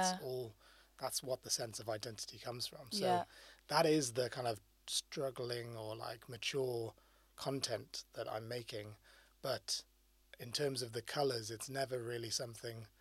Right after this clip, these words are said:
Speaker 1: I always add those bright colours in, and, and I think I struggle with it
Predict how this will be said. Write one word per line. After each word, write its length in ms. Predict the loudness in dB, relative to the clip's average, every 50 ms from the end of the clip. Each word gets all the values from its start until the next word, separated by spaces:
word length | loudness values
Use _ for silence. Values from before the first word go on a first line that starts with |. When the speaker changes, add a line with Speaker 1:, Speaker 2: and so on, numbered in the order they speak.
| _ -20 -20 -20 -20 _ _ _ -8
Speaker 1:
I 100 | -4 0
always 320 | 0 2 2 2 2 4 6
add 200 | 6 6 4 4
those 180 | 0 -2 -2
bright 280 | 0 2 4 4 4 2
colours 360 | -2 -6 -4 -4 -4 -4 -4
in, 160 | -4 -6 -6
and, 220 | -8 -10 -12 -12 -14 -14
and 320 | -12 -12 -12 -12 -12 -14 -16 -20 -20 -20 -20 -20 -20 -20 _ _ _ _ -8
I 80 | -6
think 240 | 0 2 2 4 6
I 80 | 6 6
struggle 480 | 6 6 6 6 6 8 8 8 10
with 180 | 10 10 10 8
it 220 | 6 4 2 0